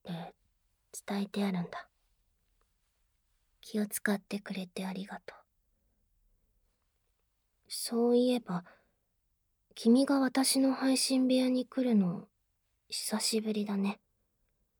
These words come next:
最近は声優の依頼が忙しくて、落ち着いて話すのも本当に久しぶり。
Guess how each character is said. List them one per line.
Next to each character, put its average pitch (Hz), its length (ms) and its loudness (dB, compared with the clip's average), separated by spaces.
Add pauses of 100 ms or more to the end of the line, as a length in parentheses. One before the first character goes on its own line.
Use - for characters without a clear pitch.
(1160)
最 226 280 0
近 220 320 2
は 220 140 2
声 226 300 0
優 226 240 4
の 226 160 4
依 214 100 4
頼 220 220 0
が 220 140 -4
忙 226 400 -4
し - 120 -6
く - 160 -16
て、 180 240 -6 (960)
落 208 140 0
ち - 100 -6
着 - 280 -2
い 240 40 -8
て 254 140 -4
話 247 380 0
す 247 100 2
の 208 120 6
も 165 240 -2 (520)
本 202 220 -4
当 185 180 -4
に 190 160 -2
久 - 240 -6
し - 160 -4
ぶ 180 120 -10
り。 - 80 -14